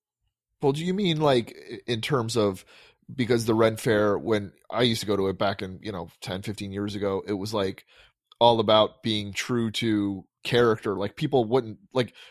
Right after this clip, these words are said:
you couldn't ask a guy, "Hey, where's the shitter?" You know, y-, y-, or you could ask him, but he'd be like, "Oh, it's yonder." You know, like,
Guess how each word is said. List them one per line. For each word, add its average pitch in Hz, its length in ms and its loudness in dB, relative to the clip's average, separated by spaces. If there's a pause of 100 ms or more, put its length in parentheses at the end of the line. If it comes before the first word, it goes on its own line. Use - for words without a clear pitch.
you 151 80 -6
couldn't 190 300 2
ask 143 240 2
a 131 40 -4
guy, 120 180 6
"Hey, 135 180 8
where's 117 280 4
the 107 60 -4
shitter?" 107 400 0
You 113 80 -4
know, 110 260 0
y-, 131 140 2
y-, 139 260 0
or 147 60 0
you 147 100 2
could 147 140 4
ask 151 260 4
him, 127 80 0
but 135 100 2
he'd 127 160 2
be 123 100 4
like, 120 200 4
"Oh, 269 280 8
it's - 180 2
yonder." 175 500 6
You 123 160 -2
know, 143 160 0
like, 139 200 0